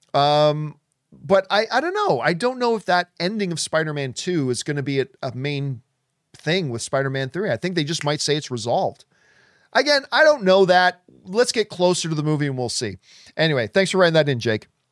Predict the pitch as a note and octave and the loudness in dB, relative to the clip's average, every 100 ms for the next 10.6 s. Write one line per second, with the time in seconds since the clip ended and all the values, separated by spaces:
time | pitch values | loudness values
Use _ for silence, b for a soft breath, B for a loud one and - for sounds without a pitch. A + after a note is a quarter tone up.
0 | _ _ _ _ _ - E3+ D#3+ F#3+ - | _ _ _ _ _ -4 -2 2 0 2
1 | F#3 A#2+ _ B B B - D#3 D3+ F#3 | 0 0 _ B B B 2 2 4 2
2 | A#3+ C4+ F#3+ G#3+ G#3 G#3 E3+ G3+ G#3+ D3+ | 2 0 0 4 6 4 4 6 6 2
3 | G#2+ A#3+ A3+ C3+ G#2 - - - _ _ | -2 -2 0 0 -2 -4 -12 -12 _ _
4 | - C4 D4 C#4 D#4+ _ _ B B B | -2 2 4 4 2 _ _ B B B
5 | B E3 - C4 F4 - - E3 F3 F3 | B -2 0 0 0 -4 0 4 6 4
6 | E3+ - D#3+ E3+ C#4+ A#3 - C4+ D4 B3+ | 4 0 -2 2 4 2 2 0 0 0
7 | A3 F3+ - G#3+ B3 C4 C4 D#3+ G3 - | 2 0 0 4 4 2 -2 0 0 0
8 | G3+ D#3+ - G3 F#3+ E3+ E3 D#3+ E3 G#3+ | -4 -2 0 2 2 2 0 0 2 2
9 | G3+ E3 D3+ E3+ D3+ C3+ B B B - | 2 -2 0 2 2 0 B B B 0
10 | F3 - A#3+ C#4+ C#4 | 0 0 -4 -4 -6